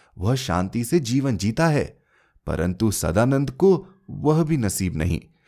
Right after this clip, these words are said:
जीवन के प्रारंभ से अभी तक सिर्फ एक आतृप्ति ही है,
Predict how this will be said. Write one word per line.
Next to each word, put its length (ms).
जीवन 420
के 140
प्रारंभ 520
से 260
अभी 300
तक 280
सिर्फ 300
एक 400
आतृप्ति 500
ही 120
है, 420